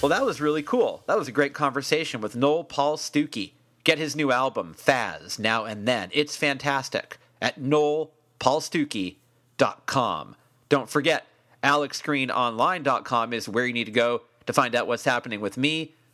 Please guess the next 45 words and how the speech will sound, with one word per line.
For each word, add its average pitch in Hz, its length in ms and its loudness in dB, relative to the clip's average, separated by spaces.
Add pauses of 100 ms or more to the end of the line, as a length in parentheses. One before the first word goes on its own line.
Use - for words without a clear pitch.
(120)
Bombshell 113 500 2
radio 143 380 0
dot 147 300 -2
com 143 320 -2
is 98 160 -6
where 98 200 -2
you 104 80 -4
need 104 120 -6
to 110 60 -6
go 110 120 2
to 107 80 0
find 110 260 0
out 107 140 0
what's 117 180 -4
happening 117 420 -2 (260)
with 165 180 0
our 156 240 2
radio 147 380 -2
station. 160 580 -4 (240)
You 120 140 0
can 131 160 -2
follow 139 260 4
me 135 140 -4
on 139 180 -2
Twitter 180 400 2 (300)
at 123 200 0
Embers 113 400 -2
Editor. 190 480 0 (200)
You 104 120 -4
can 127 140 -4
follow 135 300 2
me 135 160 -4
on 135 80 0
Instagram 113 680 -4
at 104 180 0
Embers 98 320 -6
Podcast, 170 680 0
or 196 480 0 (260)
if - 140 -6
you're 95 100 -2
an 87 100 -10
email 151 320 0
kind 147 240 -4
of 135 80 -8
person, 98 520 -4